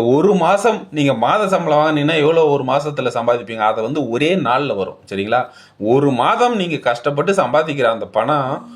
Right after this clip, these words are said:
நீங்க இந்த புது தொழில் மூலமா ஒரே நாள்ல வரும். சரிங்களா? ஒவ்வொரு நாளும் நீங்க ஒவ்வொரு மாசம் வாங்குற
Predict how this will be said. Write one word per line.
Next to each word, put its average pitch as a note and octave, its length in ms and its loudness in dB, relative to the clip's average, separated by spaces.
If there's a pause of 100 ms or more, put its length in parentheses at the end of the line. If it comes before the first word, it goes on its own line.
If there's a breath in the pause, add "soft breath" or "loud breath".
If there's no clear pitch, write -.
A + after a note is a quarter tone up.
(180 loud breath)
நீங்க B2+ 260 0
இந்த A2 180 -2 (100)
புது F3+ 220 0
தொழில் F3+ 380 0
மூலமா A#2 320 0 (220)
ஒரே G3 380 4
நாள்ல G#3+ 340 2
வரும். F#2+ 320 -4
சரிங்களா? B2+ 300 0 (180)
ஒவ்வொரு A#3+ 400 4
நாளும் A#3 360 2
நீங்க F3+ 220 -2 (140)
ஒவ்வொரு F3+ 280 2
மாசம் F#3+ 400 0
வாங்குற D3 240 0